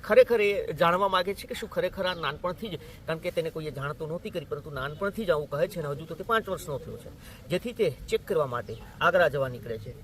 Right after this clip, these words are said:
આગ્રા જ્યાં એડ્રેસ આપેલું હોય છે તે શોધતો શોધતો આખરે તેને દેખાય છે કે આ મુખ્ય રોડ પર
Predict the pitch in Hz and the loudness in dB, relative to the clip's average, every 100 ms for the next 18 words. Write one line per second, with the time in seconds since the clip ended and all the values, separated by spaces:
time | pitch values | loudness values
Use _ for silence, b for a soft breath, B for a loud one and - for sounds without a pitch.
0 | B B B 156 190 214 220 170 180 170 | B B B 2 6 6 6 4 2 2
1 | 151 220 175 170 151 147 - 127 143 - | 0 -2 -2 -2 -2 -4 -6 -8 -8 -4
2 | 180 - - 170 160 - 143 156 160 147 | -6 -4 -4 -4 -4 -6 -2 -2 -2 -4
3 | 139 131 147 - 202 - 143 - 151 156 | -4 -6 -8 0 0 0 -10 -10 -10 -8
4 | 139 139 - 165 139 127 120 | -8 -10 -4 -2 -2 -4 -6